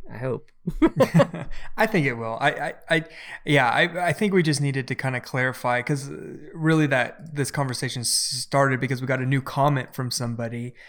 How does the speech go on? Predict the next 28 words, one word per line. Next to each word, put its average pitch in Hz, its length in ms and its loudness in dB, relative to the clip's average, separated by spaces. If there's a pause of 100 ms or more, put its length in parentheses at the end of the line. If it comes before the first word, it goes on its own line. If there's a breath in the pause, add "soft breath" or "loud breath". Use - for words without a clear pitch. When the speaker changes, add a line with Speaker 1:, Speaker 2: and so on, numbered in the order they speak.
(320 loud breath)
Speaker 2:
that 139 140 4
was 139 140 2
asking 131 360 2
about 131 240 2
the 131 60 -8
older 127 320 -4
episodes, 143 500 0
and 120 360 -10
I 127 140 -4
was 127 140 -4
just 143 200 -2
like, 127 180 -2
"Well, 156 200 2
this 151 200 -4
person 147 400 0
found 156 540 2
the 151 100 0
Scary 151 380 0
Movie 147 320 2
feed, 143 480 -2
but 131 160 -4
we're 123 220 -4 (180)
listening 156 560 0
to 143 80 -4
Saturday 143 480 0
morning 143 340 -2
episodes, 131 640 -6
and 110 240 -10